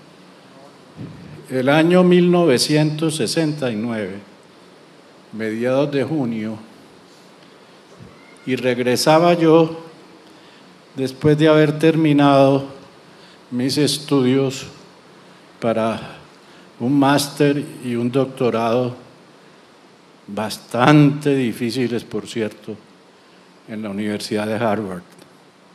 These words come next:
Muchos me insistieron en que me quedara en Estados Unidos, profesores, el decano de medicina, pero siempre tuve conciencia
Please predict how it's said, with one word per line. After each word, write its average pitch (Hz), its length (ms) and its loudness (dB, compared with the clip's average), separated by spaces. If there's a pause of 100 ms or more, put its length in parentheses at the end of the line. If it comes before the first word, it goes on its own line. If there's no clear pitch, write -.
(1800)
Muchos 190 340 2
me 214 120 0
insistieron 175 920 -2
en 165 140 -6
que 139 160 -8
me 131 160 -8
quedara 151 360 -2
en 180 80 -4
Estados 151 520 -2
Unidos, 147 540 -6 (1700)
profesores, 131 960 -4 (600)
el 107 140 -12
decano 120 480 -6
de 127 80 -4
medicina, 120 640 -10 (1900)
pero 151 280 0
siempre 196 560 0
tuve 190 360 4
conciencia 147 1040 -4